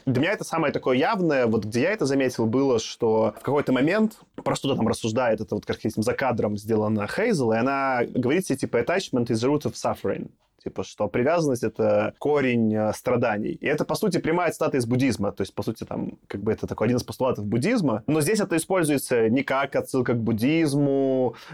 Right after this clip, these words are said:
не так, чтобы как-то сюжет, не чтобы как-то сделать про это высказывание, а просто ради шутки. Ну, типа, что она там, она кого-то лишилась, поэтому смешно, типа, это вставить. И вот это похоже на то, что Тема рассказывал, что, ну, Брайану Кавону, как бы, ну, щас мы шуточку, такую больше как аллюзию, оммаж на современность ставим,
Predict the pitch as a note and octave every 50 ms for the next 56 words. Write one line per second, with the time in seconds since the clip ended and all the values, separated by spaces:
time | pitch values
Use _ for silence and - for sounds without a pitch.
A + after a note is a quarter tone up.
0 | - - - B2 A#2+ G#2+ - - - A#2+ - G#2+ F#2 A2 - - B2 A2 B2 E3
1 | G3 F#3+ - - C#3 C#3+ C3+ A#2+ A#2 C3+ A#2 - - - A#2+ A2 B2 - D#3 -
2 | A#2+ A#2 - A#2+ A#2+ A#2 - G3+ A#3 A3+ F#3+ F3 D3+ C3 A#2+ A#2 C#3 D#3 - -
3 | - B2+ B2 C3 B2+ A#2 A#2 - - G#2+ G#2 - - - - - - - B2+ A2+
4 | - A#2+ - - - - A2+ A2 G#2+ - A2 A2+ A2+ G#2+ - B2 C3 B2+ F#3 G3+
5 | A#3 - D4+ D4 C#4+ G#3+ E3 - - - E3 F#3+ - D#3 C#3+ C3+ A#2+ A#2 - -
6 | A#2+ - - C#3+ D3+ D3 - - - A2+ G#2+ - G2 - - - G2+ - - -
7 | - - _ - C#3 E3 F3+ F#3 F3+ F3 D#3 D3 E3+ D3+ - - D3 - - D3+
8 | D3 E3+ D#3+ F#3+ F#3 D#3 C3+ A#2+ - - A#2+ A2+ - C3 B2 A#2 A2+ - - A#2
9 | A2 G#2+ G#2 G#2+ G#2+ - - A2+ G#2+ G#2+ B2+ D3+ E3 F#3 G#3 G3+ F#3 - F3+ E3+
10 | G3+ A#3 G#3 F3 - D#3+ C3+ A#2+ A#2+ C#3 C3+ C3 A#2 C#3+ F3 - - - - -
11 | C3+ A#2+ B2 D#3 C3+ A#2+ - - A#2 A2 - D3 C#3+ - F#3+ D3 B2 A#2+ D#3+ D#3
12 | D3 - C#3+ B2 - E3 F3+ F#3+ G#3 F#3+ E3 B2+ A2+ B2 A#2+ C3 D3 D3+ D#3 D3+
13 | C3+ - - - A#2 - - B2 C3 C3+ C#3 B2+ A#2+ A2+ A2 - - - B3 C#4+
14 | C4 F#3 C#3+ A#2 A2 A2 A2